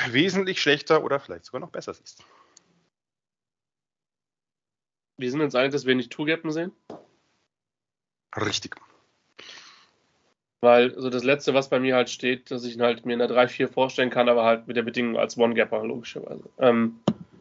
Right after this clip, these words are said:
Speaker 2: um das vielleicht kurz auszuführen, es gibt drei, insbesondere in der drei vier, die meisten Defenses verlangen von ihren beiden, äh, von ihren drei Defensive, Interior Defensive Line Spielern quasi zwei Lücken oder zwei Laufwege abzudecken.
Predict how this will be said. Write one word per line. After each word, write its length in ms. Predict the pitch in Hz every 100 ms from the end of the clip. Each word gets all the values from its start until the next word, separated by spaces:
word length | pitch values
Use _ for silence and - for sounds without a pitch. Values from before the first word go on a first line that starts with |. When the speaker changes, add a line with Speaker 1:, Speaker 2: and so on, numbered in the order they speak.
| _ _ _ _ _
Speaker 2:
um 100 | 120
das 220 | 135 151
vielleicht 240 | 156 139 -
kurz 180 | 143
auszuführen, 560 | - 143 143 135 147 139
es 140 | 127
gibt 260 | - 139 - _
drei, 220 | 131 120
insbesondere 580 | 120 127 127 147 135 127
in 60 | 113
der 80 |
drei 100 | 120
vier, 200 | 117 143
die 80 | 139
meisten 400 | 113 127 147 120
Defenses 760 | 123 139 151 147 143 135 - _
verlangen 520 | 117 113 120 139 147 - _ _ _ _ _ _ _ _
von 160 | 123 117
ihren 300 | 123 117 113
beiden, 500 | 113 120 117 113 - _ _ _ -
äh, 120 | 131
von 140 | 117 127
ihren 180 | 117
drei 480 | 113 117 127 135 135 - _ _ _ _ _
Defensive, 560 | 127 135 127 - 120 117
Interior 300 | 113 139 139
Defensive 400 | 135 135 120 117
Line 200 | 120 123
Spielern 480 | - 123 123 120 - _ _ _ _ _ _ _ -
quasi 400 | - 120 127 -
zwei 420 | - - 131 131
Lücken 360 | 123 147 127
oder 200 | 117 117
zwei 240 | - - 120
Laufwege 540 | 120 131 123 117 113
abzudecken. 600 | 113 - 117 113 - 110